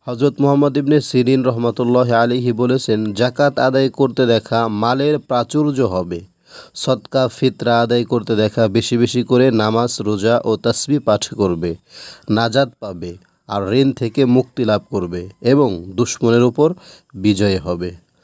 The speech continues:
হযরত ইব্রাহিম কিরমানি রহমাতুল্লাহি আলাইহি বলেছেন, "মালের জাকাত আদায় করতে দেখা,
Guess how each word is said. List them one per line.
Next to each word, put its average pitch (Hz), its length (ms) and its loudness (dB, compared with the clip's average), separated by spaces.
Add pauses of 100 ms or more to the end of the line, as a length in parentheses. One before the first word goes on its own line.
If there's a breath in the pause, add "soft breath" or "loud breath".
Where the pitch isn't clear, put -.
(380 loud breath)
হযরত 120 400 0
ইব্রাহিম 147 400 2
কিরমানি 151 460 2
রহমাতুল্লাহি 131 680 0
আলাইহি 127 400 0
বলেছেন, 127 480 -2
"মালের 123 480 0
জাকাত 127 420 0
আদায় 123 300 0
করতে 127 320 -2
দেখা, 117 520 0